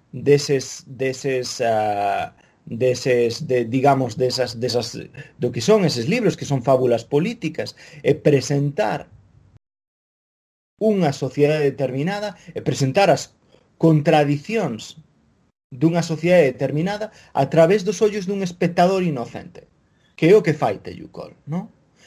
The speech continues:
Entón, normalmente nos vivimos dentro dunha sociedade na que xustificamos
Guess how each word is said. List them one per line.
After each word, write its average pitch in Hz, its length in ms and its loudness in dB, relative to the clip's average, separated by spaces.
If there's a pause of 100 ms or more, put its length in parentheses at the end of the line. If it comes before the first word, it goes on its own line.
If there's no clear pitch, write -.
(140)
Entón, 131 560 4 (240)
normalmente 208 800 0
nos 175 240 0
vivimos 170 480 -2
dentro 160 240 0
dunha 175 240 -2
sociedade 190 480 0
na 131 160 -2
que 131 160 -4
xustificamos 151 1200 -4